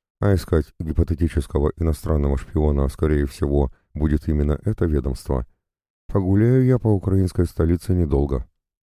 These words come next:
Скрываться от всесоюзного розыска, в который меня непременно объявят, это надо особые навыки иметь. И поскольку я не вор-рецидивист, шансов остаться на свободе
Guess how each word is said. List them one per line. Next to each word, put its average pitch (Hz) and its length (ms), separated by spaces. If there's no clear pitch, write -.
Скрываться 80 580
от 73 100
всесоюзного 80 680
розыска, 73 600
в - 20
который 73 380
меня 71 320
непременно 73 600
объявят, 80 460
это 110 200
надо 98 460
особые 90 480
навыки 80 440
иметь. 67 300
И 80 100
поскольку 76 500
я 73 200
не 73 120
вор-рецидивист, 76 1040
шансов 127 460
остаться 78 380
на 76 80
свободе 117 580